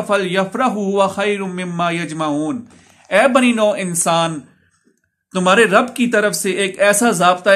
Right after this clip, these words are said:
حیات ہدایت تمہاری طرف آ گیا ہے جس میں ہر اس کشمکش کا علاج ہے جو تمہارے دلوں کو وقف اضطراب رکھتی ہے، اور جو ہر اس قوم کو جو اس ضابطہ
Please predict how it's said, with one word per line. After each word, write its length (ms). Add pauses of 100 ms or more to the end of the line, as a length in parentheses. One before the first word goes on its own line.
(140)
حیات 400 (360)
ہدایت 420
تمہاری 300
طرف 220
آ 200
گیا 240
ہے 180 (320)
جس 240
میں 120
ہر 200 (120)
اس 260
کشمکش 680
کا 260 (680)
علاج 420
ہے 220 (300)
جو 200
تمہارے 420
دلوں 320
کو 180 (340)
وقف 340
اضطراب 560
رکھتی 400
ہے، 120 (260)
اور 160
جو 200
ہر 120
اس 200
قوم 260
کو 160
جو 120
اس 160
ضابطہ 320